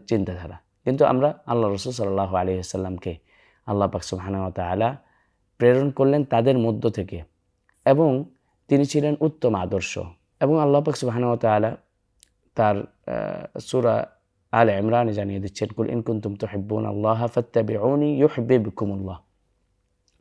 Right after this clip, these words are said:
যদি, আহ, এরপরে আরেকটা আয়াতে বলছেন, "কুল আতিউ আল্লাহ আতিউ রাসূল।" অর্থাৎ শুধুমাত্র যে আল্লাহর ইতাআত করলে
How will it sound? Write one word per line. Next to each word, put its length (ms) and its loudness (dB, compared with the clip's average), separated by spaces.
যদি, 420 2
আহ, 380 0
এরপরে 280 4
আরেকটা 360 2
আয়াতে 240 4
বলছেন, 280 0
"কুল 180 -2
আতিউ 300 2
আল্লাহ 440 0
আতিউ 380 -2
রাসূল।" 360 -4
অর্থাৎ 260 2
শুধুমাত্র 680 4
যে 340 4
আল্লাহর 500 6
ইতাআত 340 0
করলে 460 2